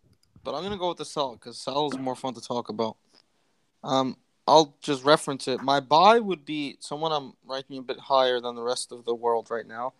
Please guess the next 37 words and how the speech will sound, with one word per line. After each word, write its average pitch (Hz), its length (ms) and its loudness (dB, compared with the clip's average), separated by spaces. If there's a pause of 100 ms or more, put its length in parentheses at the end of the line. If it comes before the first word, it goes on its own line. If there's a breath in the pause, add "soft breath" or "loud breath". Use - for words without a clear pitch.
(380)
Robbie 214 340 6
Anderson. 185 520 -4 (800)
Uh, 123 360 -2
very 139 220 0
good 156 120 -4
at 156 80 -4
the 156 80 -10
end 147 80 -8
of 139 80 0
last 139 220 0
season. 143 320 -10
Sam 135 260 -6
Darnold's 127 500 -4 (440 soft breath)
true 156 160 -2
throw 165 200 8
value 160 300 6
in 156 80 -10
the 143 60 -6
last 143 260 0
four 135 260 -2
weeks, 202 460 -6 (360)
top 160 260 6
five. 131 320 -2 (400)
Ryan 135 240 -10
Tannehill's 143 520 -6
true 147 160 -14
throw 143 200 -2
value 143 280 2
on 131 120 -6
the 123 60 -8
season, 175 420 -4
top 135 260 0
ten. 170 320 2 (460)
Combine 165 380 6
Gase 165 260 4
and 151 100 -6
Darnold, 156 460 4